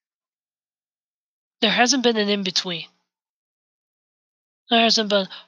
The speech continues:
"Oh, but I ran to the grocery store, and then I ran to the bank," or, no. Quite literally, I'm doing nothing. Like, the only thing I'm doing now is trying to catch up with people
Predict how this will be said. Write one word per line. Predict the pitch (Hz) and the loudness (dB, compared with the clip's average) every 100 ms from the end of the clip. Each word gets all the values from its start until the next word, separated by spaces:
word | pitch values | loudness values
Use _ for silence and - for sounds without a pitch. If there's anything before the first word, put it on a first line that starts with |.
| - | 4
"Oh, | 247 254 | 6 6
but | 220 220 | 6 4
I | 214 | 4
ran | 208 208 208 | 4 2 0
to | |
the | 190 | -4
grocery | 185 233 247 240 254 | -4 -2 -2 -2 0
store, | - 240 226 240 | -2 -2 -2 0
and | 233 196 | 0 -2
then | 180 185 | -6 -6
I | 175 | -6
ran | 180 190 185 | -4 -4 -4
to | 175 | -8
the | 170 180 - _ | -10 -10 -14 _
bank," | 226 233 240 233 240 | 2 4 4 2 0
or, | 202 | -4
no. | 180 226 240 - _ _ _ _ _ _ _ _ _ _ _ _ _ _ | 0 0 0 -4 _ _ _ _ _ _ _ _ _ _ _ _ _ _
Quite | - 302 | 2 2
literally, | 240 277 247 196 | 4 4 4 4
I'm | 180 202 | 2 0
doing | 226 220 | -2 -2
nothing. | 196 214 - - - _ _ _ _ _ _ _ _ _ _ _ _ _ _ _ _ _ _ _ _ _ _ _ _ _ _ _ _ - - _ _ _ _ _ _ _ _ _ _ _ _ _ _ _ _ _ - | 0 0 -2 -14 -20 _ _ _ _ _ _ _ _ _ _ _ _ _ _ _ _ _ _ _ _ _ _ _ _ _ _ _ _ -20 -20 _ _ _ _ _ _ _ _ _ _ _ _ _ _ _ _ _ 0
Like, | 240 214 - _ _ _ - | 0 0 -6 _ _ _ -2
the | |
only | 240 330 | 0 0
thing | 302 269 | 0 0
I'm | 240 | 0
doing | 247 247 202 | -2 -4 -2
now | 196 208 190 | 0 0 -2
is | 175 | -2
trying | - 240 247 | -2 0 0
to | |
catch | - 214 - | -2 -2 0
up | 208 208 | -2 -6
with | 165 | -10
people | 185 165 - | -10 -10 -14